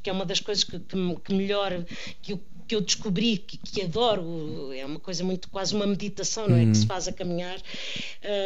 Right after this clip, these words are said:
Speaker 1: hum, provocou-me aqui ainda uma, uma certa ansiedadezita
Speaker 2: Claro.
Speaker 1: que, que de vez em quando resolvo com isso, mas pronto, será uma coisa que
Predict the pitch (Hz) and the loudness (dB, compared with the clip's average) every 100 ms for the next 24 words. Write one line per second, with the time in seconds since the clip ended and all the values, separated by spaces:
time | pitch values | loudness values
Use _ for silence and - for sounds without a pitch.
0 | 202 196 180 170 - - 90 - 208 190 | 0 -2 -2 -4 -6 -8 -6 -4 -2 -2
1 | 202 190 185 196 180 175 175 165 170 160 | 0 0 0 0 0 0 0 -4 -4 -6
2 | 165 160 165 180 165 175 165 - 175 165 | -6 -4 -2 -2 -2 -2 -2 -2 -2 0
3 | 165 - 175 180 208 110 90 85 - - | -2 -2 -4 -2 2 4 4 4 -2 -8
4 | - - 175 185 165 165 170 165 160 165 | -6 -4 0 0 0 0 0 -2 -2 -2
5 | 170 180 330 370 359 - 165 - 185 180 | -2 -2 0 2 2 -2 -6 -4 -4 -4
6 | - - - - - 190 175 175 - 180 | -6 -8 -6 -6 -2 2 2 2 -2 -2
7 | 175 196 214 190 | -2 -4 -4 -6